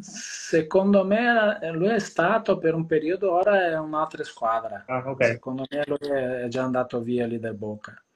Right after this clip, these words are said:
Speaker 2: E a te piacerebbe allenare una squadra? Ti piacerebbe fare questo oppure allenare in futuro?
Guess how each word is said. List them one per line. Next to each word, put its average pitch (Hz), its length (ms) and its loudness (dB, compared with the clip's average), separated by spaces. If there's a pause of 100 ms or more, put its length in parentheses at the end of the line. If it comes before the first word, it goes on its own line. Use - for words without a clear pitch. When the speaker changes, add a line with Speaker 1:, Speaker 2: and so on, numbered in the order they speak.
(220)
Speaker 2:
E 165 80 6
a 165 80 10
te 220 160 8
piacerebbe 165 500 8 (320)
allenare 127 380 6
una 127 120 2
squadra? 120 500 4
Ti - 120 -4
piacerebbe 127 680 6 (460)
fare 127 280 8
questo 135 440 4
oppure 127 320 4
allenare 123 800 4 (480)
in 131 160 -2
futuro? 131 760 2